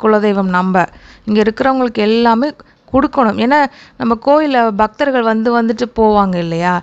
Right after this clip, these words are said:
அந்த மாதிரி இந்த ஊர்ல இருக்கிறவங்க எல்லாருமே வந்து இந்த குலதெய்வத்தோட அருளைக்காகவும் பரிசுக்காகவும்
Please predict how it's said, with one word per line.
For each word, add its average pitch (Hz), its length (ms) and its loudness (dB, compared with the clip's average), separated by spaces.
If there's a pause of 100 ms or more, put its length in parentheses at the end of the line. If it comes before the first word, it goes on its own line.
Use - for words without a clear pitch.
(540)
அந்த 240 300 0
மாதிரி 269 340 0
இந்த 202 280 0
ஊர்ல 254 440 2
இருக்கிறவங்க 269 500 0
எல்லாருமே 269 840 0
வந்து 233 640 0 (280)
இந்த 226 200 0 (120)
குலதெய்வத்தோட 233 840 0 (360)
அருளைக்காகவும் 214 840 0 (160)
பரிசுக்காகவும் 214 1000 0